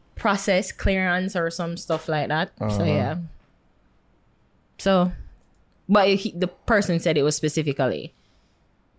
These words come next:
Speaker 1: um, birthday. It was a birthday gift, but they sent it late.
Speaker 2: So the birthday gift,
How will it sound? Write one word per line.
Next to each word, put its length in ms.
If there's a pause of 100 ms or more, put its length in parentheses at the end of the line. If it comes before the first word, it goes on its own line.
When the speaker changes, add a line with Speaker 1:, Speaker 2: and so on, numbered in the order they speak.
(280)
Speaker 1:
um, 560 (2000)
birthday. 680 (1700)
It 40
was 100
a 80
birthday 440
gift, 260 (500)
but 160
they 80
sent 340
it 80
late. 260 (1000)
Speaker 2:
So 180
the 80
birthday 500
gift, 480